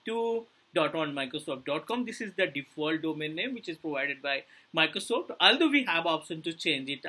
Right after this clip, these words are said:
I'll guide you how you can change your own domain, how you can add your custom domain. Provide any password, it's up to you. I'm just going to proceed, uh, my, uh, common password.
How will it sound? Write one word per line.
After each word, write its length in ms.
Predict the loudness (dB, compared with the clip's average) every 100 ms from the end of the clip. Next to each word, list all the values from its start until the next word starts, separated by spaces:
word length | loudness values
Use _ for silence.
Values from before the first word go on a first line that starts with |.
| -2
I'll 140 | 0
guide 300 | 4 2 2
you 220 | -2 -4 -6 _ _
how 100 | 4
you 140 | 6 6
can 180 | 4 0
change 440 | 2 0 0 0
your 260 | 2 2 2
own 380 | -4 -6 -6 -10 -16 _
domain, 340 | 0 0 0 -4
how 120 | -2
you 120 | -2
can 220 | -2 -6 0
add 200 | 0 2
your 140 | -2
custom 420 | -2 -6 -4 -6
domain. 320 | -6 -10 -14 -18 -20 _ _ _ _
Provide 260 | -2 0 2
any 180 | 2 4
password, 600 | 4 4 4 0 0 -4 -6
it's 240 | -6 -8 -6
up 240 | -6 -6 -4
to 80 |
you. 600 | -6 -2 -2 -2 -2 -4 -6
I'm 120 | -10
just 200 | -10 -10
going 140 | -10 -12
to 60 |
proceed, 480 | -12 -14 -10 -10 -10
uh, 240 | -10 -8 -6
my, 320 | -6 -6 -6 -10 _ -12 2
uh, 180 | 2
common 340 | 4 2 2 0
password. 720 | 2 2 0 -2 -2 -2 -4